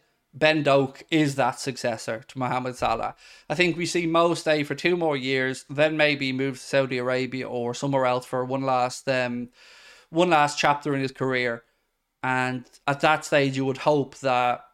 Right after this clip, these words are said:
Ben Doak is, um, is ready,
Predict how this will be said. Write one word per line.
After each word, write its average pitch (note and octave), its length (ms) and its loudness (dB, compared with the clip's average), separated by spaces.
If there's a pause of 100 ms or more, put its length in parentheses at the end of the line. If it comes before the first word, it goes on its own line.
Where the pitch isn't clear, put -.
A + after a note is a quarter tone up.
Ben C3 320 -2
Doak B2+ 420 -4
is, B2 220 -4
um, A2+ 540 -4 (360)
is B2+ 180 -4
ready, A2+ 400 -4